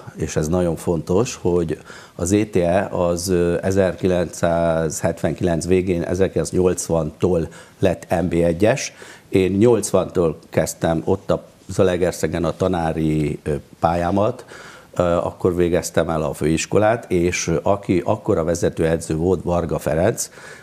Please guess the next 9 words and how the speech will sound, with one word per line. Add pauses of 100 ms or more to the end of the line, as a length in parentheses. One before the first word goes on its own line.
aki
nyugo-, (140)
ö,
nyugodjon
békében,
mert
már
meghalt, (640)
óriási,